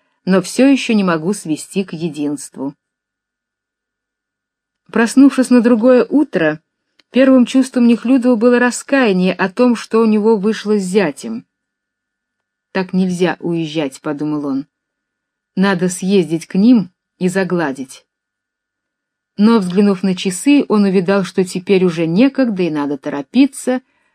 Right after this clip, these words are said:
чтобы не опоздать к выходу партии. В торопях собравшись и послав с вещами швейцара и Тараса, мужа Федосьи, который ехал с ним, прямо на вокзал,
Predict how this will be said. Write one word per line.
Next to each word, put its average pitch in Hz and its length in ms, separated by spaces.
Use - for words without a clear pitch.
чтобы 196 280
не 190 100
опоздать 185 520
к - 80
выходу 185 400
партии. 143 640
В - 80
торопях 202 460
собравшись 196 800
и 185 100
послав 185 420
с - 100
вещами 190 460
швейцара 190 600
и 143 60
Тараса, 202 600
мужа 156 300
Федосьи, 240 640
который 240 420
ехал 226 320
с - 140
ним, 220 300
прямо 180 300
на 147 100
вокзал, 185 520